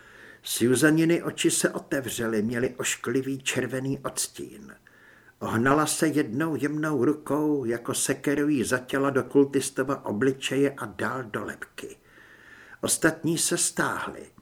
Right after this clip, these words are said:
Susan na ně zavrčela, zvedla ruku a olízla si krev z prstů. Vteřinku jí trvalo, než se zorientovala a zaregistrovala mě na zemi,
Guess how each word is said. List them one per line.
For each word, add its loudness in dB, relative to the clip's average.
Susan 2
na 2
ně 0
zavrčela, 0
zvedla 4
ruku 4
a -4
olízla 2
si 0
krev -2
z -8
prstů. -6
Vteřinku 4
jí 4
trvalo, 2
než -2
se 0
zorientovala 2
a -2
zaregistrovala 2
mě 2
na 2
zemi, 2